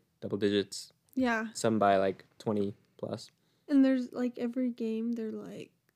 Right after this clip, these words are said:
Speaker 2: "The Jazz broke this record. The Jazz
Speaker 1: Mm-hmm.
Speaker 2: broke that record."
Speaker 1: So, now if you're listening to this, you're
Speaker 2: What about Favors?
Speaker 1: Oh, sorry, sorry.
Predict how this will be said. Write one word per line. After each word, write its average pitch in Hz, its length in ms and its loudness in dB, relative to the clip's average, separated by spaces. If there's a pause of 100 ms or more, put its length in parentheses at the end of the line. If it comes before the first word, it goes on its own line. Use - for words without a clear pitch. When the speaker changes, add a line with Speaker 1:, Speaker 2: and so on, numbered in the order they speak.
(120)
Speaker 2:
"The 339 80 2
Jazz 349 480 -2
broke 330 380 -6
this 339 280 -2
record. 311 520 -2
The 339 80 -6
Jazz 370 400 0
Speaker 1:
Mm-hmm. 127 120 2
Speaker 2:
broke 370 280 -2
that 370 260 -4
record." 320 720 -4 (960)
Speaker 1:
So, 151 480 8
now 156 180 4
if 170 100 -2
you're 180 100 8
listening 127 420 4
to 123 140 -2
this, 120 540 6 (100)
you're 120 160 2
Speaker 2:
What 415 260 4
about 494 220 8
Favors? 285 580 4 (140)
Speaker 1:
Oh, 170 180 4
sorry, 143 260 -6
sorry. 117 320 -8